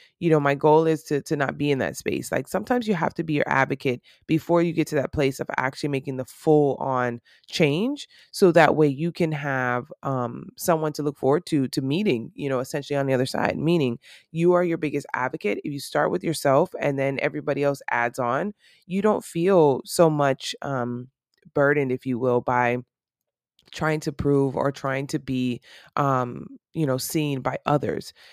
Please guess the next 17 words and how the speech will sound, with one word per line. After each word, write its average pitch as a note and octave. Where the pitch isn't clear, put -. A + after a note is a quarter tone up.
because C#3+
that E3
journey C#3+
of C3+
just C#3
even C#3
losing C3+
weight C3
in B2+
itself D3+
is D3+
a, D3+
is D#3+
a D#3
solo D#3
journey. C3
Now, D3+